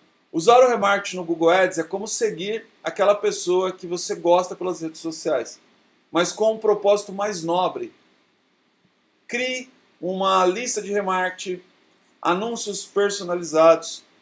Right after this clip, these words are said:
e defina lances mais altos para poder aumentar as conversões e lembrar aos usuários que você tem algo para oferecer. Quem sabe,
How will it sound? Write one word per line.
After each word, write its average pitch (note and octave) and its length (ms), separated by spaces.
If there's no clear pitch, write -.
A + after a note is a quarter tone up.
e F3 80
defina G3+ 540
lances F#3 640
mais F#3+ 360
altos F#3+ 460
para F#3 180
poder F3+ 280
aumentar F#3+ 640
as F#3+ 120
conversões E3+ 760
e F3 60
lembrar F3+ 440
aos F3+ 160
usuários F3+ 560
que - 100
você F3 220
tem F#3+ 220
algo D3+ 320
para D3+ 180
oferecer. D#3+ 540
Quem A#3 160
sabe, F#3 560